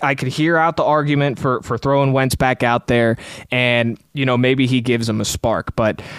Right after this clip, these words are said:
it's really hard to imagine. Uh, it's not hard to imagine a scenario where Heinicke struggles and, you know, maybe they, they turn to Wentz. It's hard for me to imagine that Wentz is gonna make it that much better.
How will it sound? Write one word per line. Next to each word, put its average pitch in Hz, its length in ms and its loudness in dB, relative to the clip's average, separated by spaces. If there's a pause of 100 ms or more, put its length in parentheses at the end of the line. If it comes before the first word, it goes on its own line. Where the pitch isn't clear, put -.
(120)
it's 156 180 -2
really 214 360 0
hard 135 360 0
to 120 220 -2
imagine. 117 840 -2 (340)
Uh, 160 160 2
it's 170 240 -2
not 220 160 2
hard 214 160 2
to 175 100 4
imagine 143 380 2
a - 20 0
scenario 127 460 2
where 113 400 -2 (200)
Heinicke 131 400 0
struggles 117 640 -2 (380)
and, 110 840 -2
you 123 160 -4
know, 113 140 0
maybe 110 420 -2
they, 107 360 -4
they 107 200 -6
turn 117 280 -4
to 110 60 -4
Wentz. 107 360 -4
It's 131 140 -2
hard 151 260 2
for 151 80 0
me 135 160 2
to 123 160 0
imagine 113 480 0
that 110 160 0
Wentz 113 300 -2
is 107 80 -2
gonna 107 160 0
make 101 180 -2
it 101 120 -4
that 92 140 -2
much - 200 -8
better. 60 320 -6